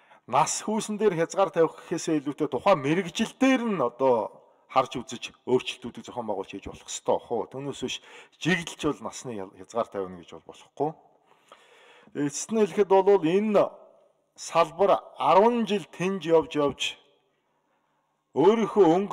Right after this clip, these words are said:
төрх үндсэн зорилгоо алдсны эцэст арай гэж нэг юм боловсролынхаа салбарт буцаж ирлээ. Энэ салбарын одоо үндсэн ажил бол хөдөлмөрийн зах зээл дээр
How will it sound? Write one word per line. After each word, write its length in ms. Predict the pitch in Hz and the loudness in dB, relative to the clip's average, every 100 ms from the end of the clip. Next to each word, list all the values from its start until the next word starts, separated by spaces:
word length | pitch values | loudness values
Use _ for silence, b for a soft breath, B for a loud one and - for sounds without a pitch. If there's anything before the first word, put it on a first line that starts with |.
| - | -4
төрх 240 | 185 147 139 | -4 -2 -6
үндсэн 320 | 160 - 208 170 | -6 -8 0 2
зорилгоо 560 | 151 147 147 131 135 | 2 2 4 6 4
алдсны 400 | - - 185 131 | -2 -12 -8 -8
эцэст 240 | - - 123 | -8 -6 -2
арай 240 | 131 156 | 0 -2
гэж 240 | 135 - | -4 -12
нэг 160 | 127 120 | -10 -8
юм 160 | 117 98 - - _ - | -6 -8 -10 -20 _ -12
боловсролынхаа 640 | 101 - 160 151 165 139 | -10 -8 -8 -6 -4 -4
салбарт 320 | 117 107 95 | -4 -8 -10
буцаж 320 | 95 - 127 | -14 -12 -12
ирлээ. 320 | 123 107 - 160 _ _ _ _ _ _ _ _ _ _ _ b b b b b b - | -12 -12 -12 -14 _ _ _ _ _ _ _ _ _ _ _ b b b b b b -6
Энэ 160 | 190 208 | -4 2
салбарын 640 | 202 202 202 220 214 160 | 2 2 0 0 2 0
одоо 640 | 143 - 165 160 123 - | 2 6 8 8 6 2
үндсэн 640 | 139 160 185 - - 233 220 - | -6 -6 -6 -4 -2 -2 -4 -4
ажил 400 | 123 - 196 147 | -4 -2 -2 0
бол 160 | 135 165 | -2 -4
хөдөлмөрийн 560 | 156 127 - 156 180 127 | -6 -8 -8 -8 -8 -8
зах 240 | - - | -10 -6
зээл 240 | 143 135 - | -4 -4 -4
дээр 240 | 135 139 | -4 -4